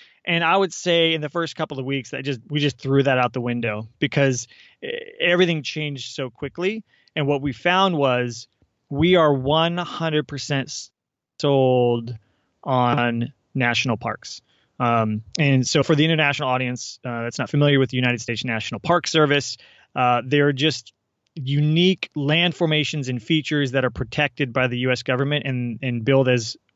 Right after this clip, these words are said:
national parks where people can go visit sort of undisturbed parts of the land, right? So very unique features,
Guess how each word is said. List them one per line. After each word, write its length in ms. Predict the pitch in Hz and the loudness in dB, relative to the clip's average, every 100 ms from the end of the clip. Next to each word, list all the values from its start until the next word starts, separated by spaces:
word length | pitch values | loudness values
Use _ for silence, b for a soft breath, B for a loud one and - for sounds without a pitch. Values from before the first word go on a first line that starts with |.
| _ 135 | _ 0
national 500 | 147 156 - 139 117 | 2 2 0 -4 -6
parks 400 | - 190 151 143 | 0 0 0 -6
where 60 | |
people 220 | - 160 | -10 -8
can 140 | - 139 | -6 -2
go 160 | 131 | -2
visit 380 | 120 160 160 147 | 0 2 2 0
sort 220 | - 156 | 0 2
of 120 | 147 117 b b b b 180 | 2 -2 b b b b 0
undisturbed 960 | 185 185 170 - - 156 147 139 131 - | 2 2 0 -2 0 0 0 -2 -8 -6
parts 520 | 151 143 - - - _ _ _ - | -2 -2 -6 -18 -20 _ _ _ -4
of 160 | 131 | -2
the 80 | 127 | 0
land, 340 | 143 127 98 | 0 -2 -4
right? 260 | 104 123 131 | -2 0 0
So 200 | - 135 | -2 0
very 260 | 135 170 175 | 4 4 4
unique 320 | 151 147 - _ | 0 -4 -8 _
features, 580 | 151 - 143 139 123 | -20 -8 -4 -4 -4